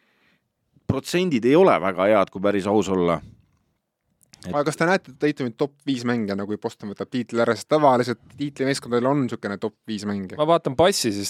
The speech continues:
Speaker 3: tal on, äh, täiesti see, kui mitte kohe, aga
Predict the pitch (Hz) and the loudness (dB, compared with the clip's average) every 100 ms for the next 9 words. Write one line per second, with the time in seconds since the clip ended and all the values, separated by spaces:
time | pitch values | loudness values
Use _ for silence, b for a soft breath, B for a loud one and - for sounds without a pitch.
0 | - 117 117 113 110 107 107 101 107 - | -2 0 0 -2 -2 0 0 0 -4 -6
1 | - 135 - 113 101 110 104 107 117 110 | 0 0 0 -8 -6 -2 -2 -2 -8 -16
2 | - 160 143 151 - 127 190 135 107 101 | -4 -2 0 -2 -4 2 2 4 2 0
3 | 104 | 2